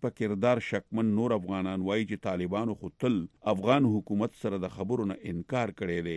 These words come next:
او په خپله دې خبره ټینګ پاتې شوي دي چې تر څو پورې ټول امریکنی فوز د افغانستان څخه وتی نه وي، تر هغې پورې امن خبرې اترې نشي کېدی. واشنگټن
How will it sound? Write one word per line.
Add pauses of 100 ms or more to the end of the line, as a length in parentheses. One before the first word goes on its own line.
(200)
او
په
خپله
دې
خبره
ټینګ
پاتې
شوي
دي
چې
تر
څو (120)
پورې
ټول (100)
امریکنی (100)
فوز
د
افغانستان
څخه
وتی
نه
وي، (300)
تر
هغې
پورې
امن
خبرې
اترې
نشي
کېدی. (420)
واشنگټن